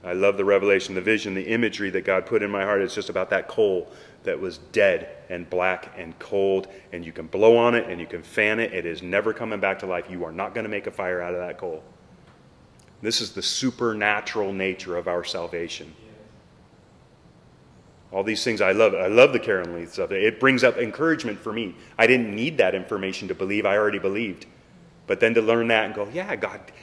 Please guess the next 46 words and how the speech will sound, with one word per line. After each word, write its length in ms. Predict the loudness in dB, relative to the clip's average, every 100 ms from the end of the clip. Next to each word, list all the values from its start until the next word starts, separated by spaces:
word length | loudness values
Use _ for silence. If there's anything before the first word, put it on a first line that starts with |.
| -18
I 80 | -12
can 160 | -8 -4
see 220 | -2 2
that. 200 | 2 2
I 60 |
can 140 | -2 -4
see 140 | -4
the 80 | -4
connect. 260 | -2 -4 -2
That's 180 | -2 -2
amazing. 380 | 0 0 -2 0
Thank 260 | 2 2
you, 120 | 0
Lord, 320 | 2 4 4 0 -12 2
that 200 | 2 2
you 140 | -8
use 240 | -6 -4 0
something 340 | 2 4 4
that 100 | 6
I 120 | 6
can 180 | 4 2
see 240 | 0 -2
to 100 | -4
bring 300 | -2 2 4
up 140 | 2 2
my 100 | -2
faith." 560 | 0 0 0 -2 -14 -20 -20 _ _ -20 -18
When 80 | -12
we 40 | -8
say, 140 | -8
"Lord, 300 | -8 -10 -6
help 200 | -4 -2
me 80 | -2
with 160 | -4
my 120 | -4 -4
faith. 260 | -2 0
Lord, 240 | 0 0 2
help 180 | 0
me 80 | 2
with 180 | -2 -2
my 120 | -2
unbelief." 460 | -2 -2 0 0 0
Well, 100 | 0
there 220 | 4 6
it 80 | 6
is. 340 | 4 2 -4